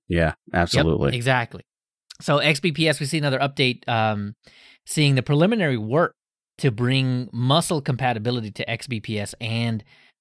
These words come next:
Speaker 2: Void. So again, this is, this is part two.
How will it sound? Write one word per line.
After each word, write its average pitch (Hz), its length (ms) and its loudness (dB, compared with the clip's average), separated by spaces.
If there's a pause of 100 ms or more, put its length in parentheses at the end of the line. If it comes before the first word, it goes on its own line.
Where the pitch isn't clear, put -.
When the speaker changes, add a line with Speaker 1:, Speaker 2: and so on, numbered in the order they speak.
Speaker 2:
Void. 101 540 -2
So 120 200 -2
again, 123 360 0
this 107 160 -6
is, 120 160 -6
this - 180 -8
is - 60 -8
part - 340 -4
two. 190 460 -2